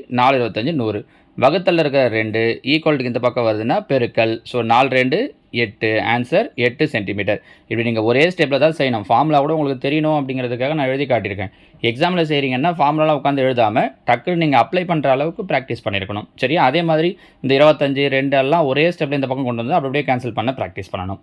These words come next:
சரிங்களா? அடுத்ததா முன்னூத்தி எழுபத்தி ரெண்டு. வட்டக்கோண பகுதியின் ஆரம் பன்னிரெண்டு சென்டிமீட்டர், நீளம் இருபத்தோரு சென்டிமீட்டர் எனில் அதன் பரப்பு. வட்டக்கோண பகுதியினுடைய பரப்பளவு கண்டுபிடித்து ரெண்டு ஃபார்முலா சொல்லியிருப்போம். இங்க பாத்தீங்கன்னா ஆரமும் நீளமும் கொடுத்துருக்காங்க. அப்ப இதுக்கான ஃபார்முலா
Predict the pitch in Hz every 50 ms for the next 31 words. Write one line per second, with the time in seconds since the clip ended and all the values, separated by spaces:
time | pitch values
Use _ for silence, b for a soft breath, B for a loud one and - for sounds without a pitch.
0 | _ - - - 127 190 247 190 b b b b b - 113 107 104 101 107 120
1 | 170 - - - 120 120 123 127 120 123 120 110 113 117 110 - - 104 104 101
2 | 101 101 139 190 254 b b b b b b - 123 127 - 185 180 - 180 170
3 | 165 151 151 143 135 135 127 135 139 147 147 - - 110 107 113 131 147 151 151
4 | 147 131 - 123 127 123 120 117 113 - 123 110 104 113 104 110 107 104 147 190
5 | - - _ - 113 123 151 165 165 175 170 156 139 131 139 151 147 151 151 139
6 | 127 123 127 120 117 120 117 113 104 107 110 131 180 262 - - 117 117 135 170
7 | 220 - _ _ - 123 113 110 104 - - 110 101 b b b b b b -
8 | 117 127 139 185 180 170 175 170 156 156 147 143 139 131 127 123 123 120 - 127
9 | - - 156 143 135 117 120 113 113 117 127 127 117 117 131 139 127 131 127 123
10 | 131 127 120 113 - 113 101 98 98 95 117 139 220 b b b b b - 123
11 | 127 135 143 147 147 135 135 139 143 165 160 131 120 120 131 147 147 147 147 151
12 | 175 226 254 - _ _ 113 117 131 156 160 151 139 143 147 120 117 113 104 104
13 | 110 104 117 104 104 101 117 147 - - - 113 - 113 117 131 156 156 - 156
14 | 147 135 127 - 127 117 110 107 110 127